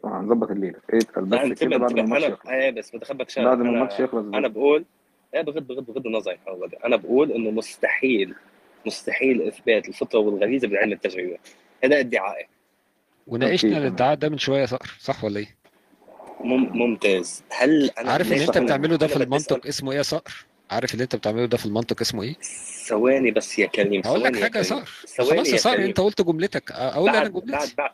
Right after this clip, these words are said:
Speaker 2: بعد ما خلص، لأنه أنت ب-، أن-، أنت قلت كلمة وأنا نسيت
Speaker 3: طيب،
Speaker 2: أعلق عليها.
Speaker 3: خلص، خلص وقول
Speaker 2: أنت
Speaker 3: لي
Speaker 2: قلت،
Speaker 3: علشان نتكلم.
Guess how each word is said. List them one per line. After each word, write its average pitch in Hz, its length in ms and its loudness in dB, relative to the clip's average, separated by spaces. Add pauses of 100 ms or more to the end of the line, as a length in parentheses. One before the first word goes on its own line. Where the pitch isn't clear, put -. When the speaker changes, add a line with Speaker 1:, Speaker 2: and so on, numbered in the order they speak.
(100)
Speaker 2:
بعد 135 260 -2
ما 139 60 -6
خلص، 139 320 -6
لأنه 120 300 -4
أنت 151 180 -4
ب-، 120 120 -4
أن-، 127 380 -4
أنت 147 160 -2
قلت 143 240 0
كلمة 147 280 -2
وأنا 127 180 -4
نسيت 139 160 -2
Speaker 3:
طيب، 139 120 -2
Speaker 2:
أعلق 107 240 0
عليها. 95 160 0
Speaker 3:
خلص، 180 360 -2
خلص 170 400 0
وقول 143 120 0
Speaker 2:
أنت 147 100 0
Speaker 3:
لي 127 60 4
Speaker 2:
قلت، 151 140 2
Speaker 3:
علشان 135 240 -2
نتكلم. 117 260 -10